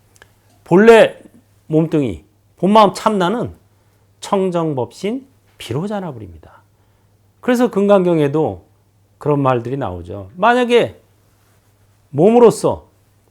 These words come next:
나를 보려 하거나 음성으로서 나를 구하는 이는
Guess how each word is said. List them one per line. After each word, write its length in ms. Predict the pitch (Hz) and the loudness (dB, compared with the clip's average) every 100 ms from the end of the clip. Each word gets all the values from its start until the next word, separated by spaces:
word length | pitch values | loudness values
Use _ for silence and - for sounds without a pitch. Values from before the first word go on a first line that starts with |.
| _ _ | _ _
나를 320 | 147 175 175 | -2 0 0
보려 260 | - 151 147 | 0 0 0
하거나 440 | 131 107 107 196 _ _ _ _ _ _ _ _ - | 0 -6 -10 -12 _ _ _ _ _ _ _ _ -2
음성으로서 920 | 160 226 233 240 208 160 - 87 - _ _ _ _ _ - | 2 4 4 4 4 0 -4 -12 -14 _ _ _ _ _ -8
나를 300 | 135 156 151 | -2 0 0
구하는 340 | 151 143 123 113 | 0 -2 -2 -6
이는 300 | 123 131 | -8 -10